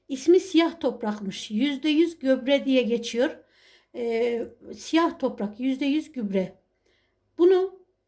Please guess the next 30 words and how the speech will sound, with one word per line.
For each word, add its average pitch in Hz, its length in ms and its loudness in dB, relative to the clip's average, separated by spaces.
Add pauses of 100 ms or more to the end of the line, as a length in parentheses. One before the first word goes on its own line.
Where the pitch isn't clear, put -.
(160)
ben, 311 220 0
e, 262 220 -2
toprağıma 311 540 2
karıştıracağım. 330 840 0 (760)
Sadece 349 440 0
elli 302 340 0
gramını 285 400 -2
karıştıracağım. 247 580 -4
Elli 311 240 -6
gramı 294 340 -6
da, 311 280 -8 (340)
e, 254 300 -14
"Nasıl 302 300 -4 (1120)
anlıyorsun?" 262 600 0
diyeceksiniz 247 560 -4
bana. 254 280 -4 (380)
Şu - 180 -8
şekilde 311 680 0 (340)
bir 339 200 2
tatlı 262 340 -4
kaşığı 214 380 -4
bakın. 208 280 -6 (380)
Çünkü 311 280 2
bu 294 80 -2
şöyle 320 240 0 (220)
kum 381 320 4
gibi 277 220 -2
bir 262 60 -4
şey 269 220 0
arkadaşlar. 247 680 -4